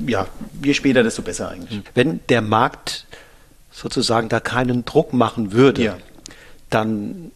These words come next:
Speaker 2: würdest du sagen, ein bisschen später wäre dann vielleicht noch besser?
Speaker 1: Klar, ne? Also, also wir sind jetzt zum Glück mit manchen Positionen ausverkauft und dann wollen wir halt gucken, dass wir wieder unsere Kunden bedienen können. Und, ähm, da wird jetzt, wie Fritz gesagt hat, eine kleine Füllung gemacht, die uns bis in den Mai, äh,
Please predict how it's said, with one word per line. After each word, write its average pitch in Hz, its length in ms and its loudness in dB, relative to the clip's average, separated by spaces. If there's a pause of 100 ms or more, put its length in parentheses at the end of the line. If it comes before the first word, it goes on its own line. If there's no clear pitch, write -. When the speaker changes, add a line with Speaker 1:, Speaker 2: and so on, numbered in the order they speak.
(120)
Speaker 2:
würdest 139 400 2
du 151 60 6
sagen, 147 320 4
ein 147 160 -2
bisschen 180 240 0
später 156 380 4
wäre 143 80 6
dann 139 160 0
vielleicht 131 320 -2
noch 127 140 -4
besser? - 320 -2 (180)
Speaker 1:
Klar, 90 400 -8
ne? 104 200 -10
Also, 113 280 0
also 107 240 0
wir 104 260 -4
sind 113 120 0
jetzt - 200 -6
zum 110 100 -6
Glück - 300 -8
mit 110 300 -4
manchen 113 260 0
Positionen 104 460 -2
ausverkauft 143 680 2
und 113 140 -4
dann 104 260 -2
wollen 101 160 0
wir 95 80 -6
halt 95 140 -8
gucken, 98 140 -8
dass 92 140 -10
wir 95 120 -6
wieder 98 160 -4
unsere 90 180 -10
Kunden 113 240 -6
bedienen 143 320 0
können. 139 320 2
Und, 107 360 -2
ähm, 104 420 2
da 95 220 -2
wird 107 140 -2
jetzt, - 240 -6
wie 104 200 -2
Fritz - 240 -10
gesagt - 240 -10
hat, - 60 -8
eine - 100 -12
kleine 104 260 -2
Füllung 101 220 -4
gemacht, 120 380 0 (360)
die 120 100 2
uns 117 240 -2
bis - 240 -6
in 120 100 -4
den 104 260 -2
Mai, 131 400 4
äh, 117 320 -2